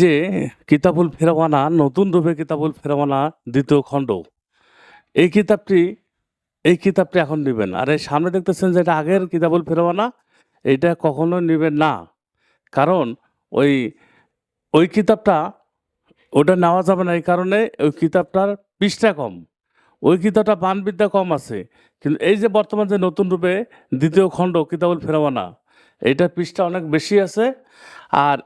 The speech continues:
এখানে, এখানে কিন্তু আপনার ওই এমন কিছু মানে বেশি পরিমাণ আছে বানবিদ্যা, যা ওই কিতাবটায় নাই।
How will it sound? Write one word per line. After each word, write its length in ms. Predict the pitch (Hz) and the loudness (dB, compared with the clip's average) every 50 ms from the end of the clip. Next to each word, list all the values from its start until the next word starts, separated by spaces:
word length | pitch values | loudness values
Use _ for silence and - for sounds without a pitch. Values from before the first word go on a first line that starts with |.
| - 143 | 0 0
এখানে, 320 | 175 170 214 226 233 233 240 262 247 - _ _ _ _ _ _ _ _ _ _ | 2 2 2 2 2 2 0 -2 -6 -10 _ _ _ _ _ _ _ _ _ _
এখানে 400 | - - 143 147 - 185 196 202 208 202 | 2 2 2 4 4 2 4 4 4 2
কিন্তু 200 | 214 196 185 208 196 | 2 4 4 2 2
আপনার 260 | 180 180 190 190 185 180 175 156 | 4 2 2 2 2 2 2 2
ওই 140 | 170 170 165 165 160 151 151 - _ _ _ _ _ _ _ _ _ _ - - - 160 | 2 2 4 4 2 2 0 -4 _ _ _ _ _ _ _ _ _ _ -4 2 2 4
এমন 160 | 170 202 240 240 202 214 | 4 4 4 2 2 2
কিছু 220 | 226 - - 233 220 202 175 170 | 2 2 2 2 2 2 0 -2
মানে 180 | 190 190 196 196 190 185 156 147 165 | -4 -2 0 0 -2 -2 0 0 0
বেশি 220 | 180 - - 220 - 180 196 | 0 0 -2 -6 -4 0 0
পরিমাণ 300 | 208 196 196 202 196 185 180 175 | 0 0 -2 -4 -4 -4 -4 -6
আছে 140 | - - 185 156 165 | -6 -6 -4 -2 0
বানবিদ্যা, 540 | 170 170 180 185 160 175 175 151 165 156 147 165 196 202 - _ _ _ _ _ _ _ _ _ _ - | 0 0 -2 -2 -4 -4 -4 -2 0 0 0 0 -2 -6 -12 _ _ _ _ _ _ _ _ _ _ -6
যা 220 | 120 127 147 143 139 135 147 - - - _ _ _ - - | 0 2 2 2 2 0 -2 -6 -10 -18 _ _ _ -2 0
ওই 100 | 156 165 160 - | 0 0 0 -4
কিতাবটায় 460 | 175 160 170 151 - - 143 135 120 117 | -4 -4 -2 -4 -2 -2 -2 -2 0 -2
নাই। 140 | 113 107 | -4 -4